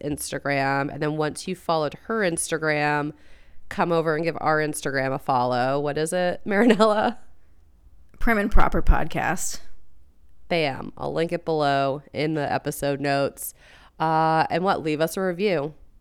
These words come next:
Speaker 1: A nice one, please. We've
Speaker 2: Leave
Speaker 1: been,
Speaker 2: us a
Speaker 1: we've
Speaker 2: review
Speaker 1: been
Speaker 2: or send
Speaker 1: nice
Speaker 2: me a message
Speaker 1: girls.
Speaker 2: about something, something that you wanna hear on the podcast.
Speaker 1: Oh, yeah.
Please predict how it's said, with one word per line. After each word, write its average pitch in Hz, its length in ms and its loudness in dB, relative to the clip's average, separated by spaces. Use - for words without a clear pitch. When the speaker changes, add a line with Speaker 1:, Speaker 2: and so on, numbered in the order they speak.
Speaker 1:
A 208 60 -6
nice 190 340 -6
one, - 180 -8
please. - 600 -10
We've 214 140 -8
Speaker 2:
Leave 220 160 0
Speaker 1:
been, 214 80 0
Speaker 2:
us 214 80 -4
a 311 40 0
Speaker 1:
we've 233 100 0
Speaker 2:
review 208 140 2
Speaker 1:
been 254 100 2
Speaker 2:
or 269 40 0
send 269 140 2
Speaker 1:
nice 330 80 2
Speaker 2:
me 359 80 2
a 262 60 2
message 208 340 2
Speaker 1:
girls. 175 100 -2
Speaker 2:
about 165 200 0
something, 175 640 -4
something 202 320 -6
that 151 120 -6
you 160 80 -2
wanna 160 380 -4
hear 175 240 -4
on 147 120 -4
the - 60 -14
podcast. - 760 -6
Speaker 1:
Oh, 339 100 -6
yeah. 320 640 -4